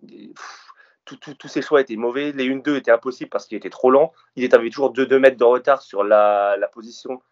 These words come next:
dans laquelle il devait être. Enfin, moi, hier, Icardi, euh, j'ai, j'ai eu l'impression de voir, euh, l'ombre de lui, l'ombre de lui-même, pardon. Donc, euh, ouais, très compliqué. Je sais, je, je pense que ça va, il va, plus, plus la saison va passer, plus la saison va avancer, moins il,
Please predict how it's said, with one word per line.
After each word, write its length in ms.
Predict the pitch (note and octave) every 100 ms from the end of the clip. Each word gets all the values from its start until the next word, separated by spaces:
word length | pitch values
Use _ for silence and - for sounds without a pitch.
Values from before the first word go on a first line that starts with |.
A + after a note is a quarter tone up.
| _
dans 120 | G#2+
laquelle 260 | G#2+ G#2 A2+
il 60 | G2
devait 180 | F#2+
être. 260 | A2+ C#3+ - _ _ - _ _ _
Enfin, 120 | G#2
moi, 200 | A2 C#3
hier, 160 | C3 C3
Icardi, 440 | G#2+ G2 A2+ F3+
euh, 200 | C3 F#2+
j'ai, 320 | F2+ - E2+
j'ai 140 | E2 E2
eu 140 | F2
l'impression 360 | F2+ F2+ - D3
de 60 |
voir, 160 | A#2+ A#2
euh, 340 | G2 F#2+ F#2
l'ombre 320 | F#2+ C3 C3 A#2+
de 60 |
lui, 180 | A#2+ B2 A#2
l'ombre 300 | B2+ - C3+
de 80 |
lui-même, 320 | C3 C3+ B2 G#2+
pardon. 240 | G2 G2
Donc, 200 | F2+ -
euh, 140 | F#2+ F#2 _ _ _ _ _ -
ouais, 160 | G#2+ - _
très 120 | - C#3
compliqué. 380 | C#3+ - -
Je 80 | C#3
sais, 240 | - C3 B2 _ _ _ _
je, 160 | A#2 A#2
je 100 | C3
pense 220 | C3+ E3
que 180 | D3 B2+
ça 180 | - A#2+
va, 140 | A#2
il 60 | A2+
va, 440 | A2+ A2+ A2 A2 _ _
plus, 140 | - D#3
plus 180 | - E3+
la 80 |
saison 260 | E3 D#3 C#3+
va 140 | C#3
passer, 240 | C3 B2+ C#3
plus 100 | C#3
la 80 | C3+
saison 220 | C3 C3+
va 120 | B2
avancer, 280 | A#2+ A#2+ D3
moins 240 | C3 B2+
il, 360 | A#2+ G#2 G2